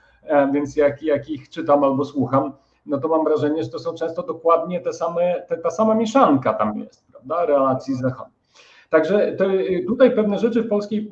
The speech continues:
ja bym powiedział, że w polskiej debacie publicznej pewne idee, pewne rzeczy i pewne postawy mają bardzo długą historię,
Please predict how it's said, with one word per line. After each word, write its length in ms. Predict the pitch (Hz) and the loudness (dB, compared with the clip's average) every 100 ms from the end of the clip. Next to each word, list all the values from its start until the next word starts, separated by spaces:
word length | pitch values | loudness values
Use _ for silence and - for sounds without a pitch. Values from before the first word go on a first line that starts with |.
| 156 | 0
ja 120 | 175 | 0
bym 120 | 185 | 0
powiedział, 240 | 185 175 | -4 -4
że 120 | 143 147 | -4 -4
w 60 | |
polskiej 340 | 185 208 208 175 | -4 -6 -6 -6
debacie 580 | 160 160 156 139 143 - - | -2 0 0 -2 -4 -8 -8
publicznej 580 | 139 127 117 - 196 | -4 -2 -4 -4 -6
pewne 260 | 214 170 151 | -2 -2 -2
idee, 480 | - 143 131 131 160 | -6 -2 2 2 2
pewne 240 | 151 127 135 | -2 0 0
rzeczy 300 | 131 135 135 | 0 -4 -4
i 40 | |
pewne 260 | 131 131 135 | -2 0 0
postawy 540 | 135 127 - 120 160 | -4 -6 -2 -2 -2
mają 400 | 165 151 185 185 | -2 0 2 0
bardzo 280 | 139 170 180 | 0 0 -2
długą 320 | 170 - 165 | -8 -4 -4
historię, 680 | - - - 110 110 160 220 | -6 -8 4 4 4 -2 -4